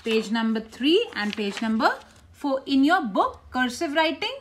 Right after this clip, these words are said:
and beautiful writing. And you all have to send it to me.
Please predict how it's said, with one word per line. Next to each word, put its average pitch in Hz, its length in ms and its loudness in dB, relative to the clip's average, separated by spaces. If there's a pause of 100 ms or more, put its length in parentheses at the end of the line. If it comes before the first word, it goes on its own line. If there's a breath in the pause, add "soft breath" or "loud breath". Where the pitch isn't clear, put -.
(300 soft breath)
and 269 200 4
beautiful 294 420 2
writing. 190 440 -2
And 240 160 -2
you 262 100 -2
all 277 160 0
have 294 140 -4
to 330 100 -8
send 294 260 2
it 262 140 -6
to 339 60 -2
me. 392 280 -4